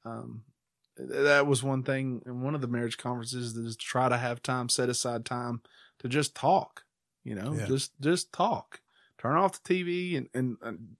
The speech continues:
Speaker 1: don't get me wrong, we're not good at <laughs> this. And so that's something that we're trying to work
Speaker 2: Put
Speaker 1: on is
Speaker 2: away the smartphone and the
Speaker 1: Yeah.
Speaker 2: iPad and
Speaker 1: Yeah. You know, and, and turn off the T and, and just talk. "How are you doing?"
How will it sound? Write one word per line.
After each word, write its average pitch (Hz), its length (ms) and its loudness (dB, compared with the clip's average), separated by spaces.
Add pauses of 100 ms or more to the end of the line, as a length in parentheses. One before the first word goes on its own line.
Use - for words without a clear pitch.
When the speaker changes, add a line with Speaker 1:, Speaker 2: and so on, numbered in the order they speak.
Speaker 1:
don't 156 240 0
get 156 160 2
me 147 80 -2
wrong, 139 400 2
we're 131 160 2
not 135 280 4
good 135 140 2
at 117 120 -2
<laughs> - 140 -10
this. 127 260 6
And 123 180 0
so 127 160 2
that's 127 240 0
something 135 300 0
that 117 160 0
we're 120 120 -2
trying 127 300 -4
to 110 80 -2
work 139 160 0
Speaker 2:
Put 139 100 10
Speaker 1:
on 135 60 12
is 131 60 10
Speaker 2:
away 139 240 12
the 143 180 10
smartphone 135 1000 10
and 127 100 8
the - 100 10
Speaker 1:
Yeah. 190 280 12
Speaker 2:
iPad 120 380 4
and 127 100 -2
Speaker 1:
Yeah. 208 220 2 (560)
You 147 180 0
know, 135 260 2
and, 135 200 -2
and 131 340 -2
turn 143 140 2
off 147 140 2
the 147 60 -12
T 151 320 0
and, 139 220 0
and 135 220 -4
just 156 240 -2 (140)
talk. - 500 -4
"How 123 120 -2
are 151 100 4
you 151 140 -2
doing?" 123 400 -4